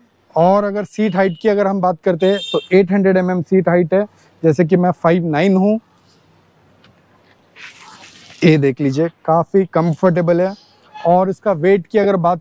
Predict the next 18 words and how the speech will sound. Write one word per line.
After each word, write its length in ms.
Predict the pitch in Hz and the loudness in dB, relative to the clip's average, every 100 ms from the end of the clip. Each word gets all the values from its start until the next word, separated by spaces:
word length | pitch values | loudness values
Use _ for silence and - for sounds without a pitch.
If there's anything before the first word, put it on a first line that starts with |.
| - | -2
करें 280 | 175 156 113 _ _ _ - - | 0 0 -4 _ _ _ -8 0
तो 80 | 180 | 2
वन 360 | 147 175 208 208 - | 2 0 0 -6 -4
एटी 280 | 180 165 202 | -4 0 0
केजीएस 380 | 190 180 185 - | 2 2 2 0
का 120 | 180 | -4
इसका 260 | 165 - 156 | -2 -2 -2
weight 420 | 123 180 190 185 | 2 2 2 0
है। 240 | 190 214 220 _ _ _ _ _ _ - - - _ _ _ _ - - - _ _ _ _ - | -2 -2 -8 _ _ _ _ _ _ -20 -20 -20 _ _ _ _ -20 -20 -20 _ _ _ _ 0
Royal 180 | 175 202 | 2 2
Enfield 320 | 208 226 208 | -2 -2 0
बोलता 280 | 196 180 208 | 0 0 -2
है 60 | - | -2
अभी 240 | 160 156 196 | -4 -2 -2
तक 220 | 202 175 - | -2 -4 -4
का 180 | 208 202 | -2 -2
सबसे 440 | - 175 - 208 | -4 -8 -2 0
lightest 760 | 175 143 165 170 208 196 - | 2 2 0 0 0 -2 -4